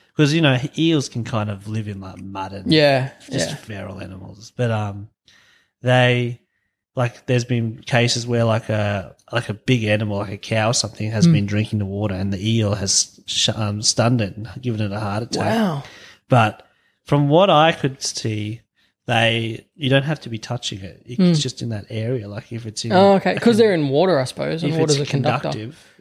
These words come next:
Speaker 1: um,
Speaker 2: Yeah.
Speaker 1: but yeah, it was something between,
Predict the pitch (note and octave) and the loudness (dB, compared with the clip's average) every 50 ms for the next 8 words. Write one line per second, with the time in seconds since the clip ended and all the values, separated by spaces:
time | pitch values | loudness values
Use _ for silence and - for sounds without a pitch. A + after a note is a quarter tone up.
0 | _ - A2+ A2 F3+ F3+ E3+ D3 A2+ - _ _ _ _ _ _ _ _ _ _ | _ -10 -6 -4 -2 -2 -2 -2 -4 -6 _ _ _ _ _ _ _ _ _ _
1 | _ _ _ _ _ _ - C#3+ C#3+ D3 D3 C#3+ C#3 C3+ C3+ C3+ C#3 - - D#3 | _ _ _ _ _ _ -4 0 2 2 4 4 4 4 2 0 -2 -2 -2 -2
2 | D3 D3 C#3+ C3 B2 B2 A#2+ - - C#3 C3+ B2+ B2+ B2+ B2+ B2 B2 B2+ B2+ | -2 -4 -6 -6 -6 -8 -10 -10 -8 -6 -4 -4 -2 -2 -2 -4 -4 -6 -10